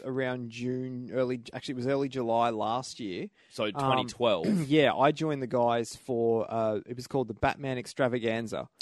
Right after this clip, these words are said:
Speaker 2: Oh, yes, I
Speaker 1: It was
Speaker 2: remember
Speaker 1: my
Speaker 2: that one.
Speaker 1: first podcast, and we, it was just a Batman special, 'cause
Speaker 2: Yep.
Speaker 1: we, it was ramping up to the release of Dark Knight Rises.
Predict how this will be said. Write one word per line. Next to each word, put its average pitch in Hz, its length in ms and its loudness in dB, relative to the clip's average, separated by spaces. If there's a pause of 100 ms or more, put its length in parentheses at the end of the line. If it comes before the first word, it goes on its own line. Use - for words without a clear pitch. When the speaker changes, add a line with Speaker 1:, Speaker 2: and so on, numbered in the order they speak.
Speaker 2:
Oh, 135 100 6
yes, 139 300 2
I 147 60 -4
Speaker 1:
It 147 40 2
was 143 100 6
Speaker 2:
remember 135 100 0
Speaker 1:
my 127 40 6
Speaker 2:
that 123 60 0
one. - 80 -4
Speaker 1:
first 156 240 6
podcast, 143 680 2
and 131 220 -2
we, 127 120 0
it 107 60 -6
was 120 200 -8
just - 200 -6
a 110 40 -6
Batman 117 380 2
special, - 460 -6
'cause 131 100 0
Speaker 2:
Yep. 127 100 4
Speaker 1:
we, 143 60 6
it 143 60 2
was 131 140 0
ramping 143 420 -2
up 131 180 -2
to 131 120 -4
the 117 80 -4
release 113 320 0
of 113 80 -4
Dark 101 260 0
Knight 110 200 -6
Rises. 104 480 -4